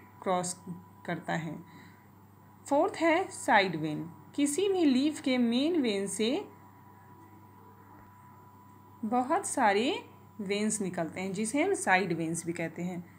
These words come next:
जैसे आप देख सकते हैं, ये जो साइड से निकला है, वही साइड वेन्स कहलाता है। ये वेन्स वाटर, मिनरल्स and प्रिपेयर्ड फूड, जो लीफ प्रिपेयर्ड किया रहता है, वो प्लांट के एक पार्ट,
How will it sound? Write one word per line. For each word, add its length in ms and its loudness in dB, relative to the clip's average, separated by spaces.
जैसे 320 -4
आप 120 2
देख 220 -2
सकते 300 -6
हैं, 140 2
ये 380 0
जो 100 -2
साइड 280 -2
से 200 -2
निकला 320 -2
है, 240 -2
वही 380 2
साइड 260 2
वेन्स 320 -2
कहलाता 480 -6
है। 320 -6
ये 360 0
वेन्स 540 -2
वाटर, 600 2
मिनरल्स 520 2
and 480 -2
प्रिपेयर्ड 600 0
फूड, 440 -2
जो 200 -2
लीफ 340 0
प्रिपेयर्ड 420 -2
किया 200 -4
रहता 300 -4
है, 300 -2
वो 240 0
प्लांट 400 -4
के 140 -6
एक 300 -4
पार्ट, 400 -6